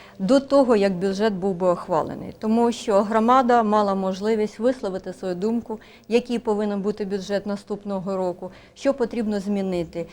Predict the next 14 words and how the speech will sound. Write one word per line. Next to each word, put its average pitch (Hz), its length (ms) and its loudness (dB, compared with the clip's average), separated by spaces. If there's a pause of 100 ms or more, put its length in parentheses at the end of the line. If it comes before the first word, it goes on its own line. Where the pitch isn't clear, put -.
(120)
які 214 220 -4
пріоритети 240 640 2
хотіла 196 400 0
б 190 60 -4
громада 214 600 2
і 185 60 -2
які 190 220 -2
пріоритети 196 760 -2
бачить 180 480 0
влада. 170 300 -6 (640)
Але 254 280 8
тим 294 300 -2
не 285 80 2
менше, 277 720 0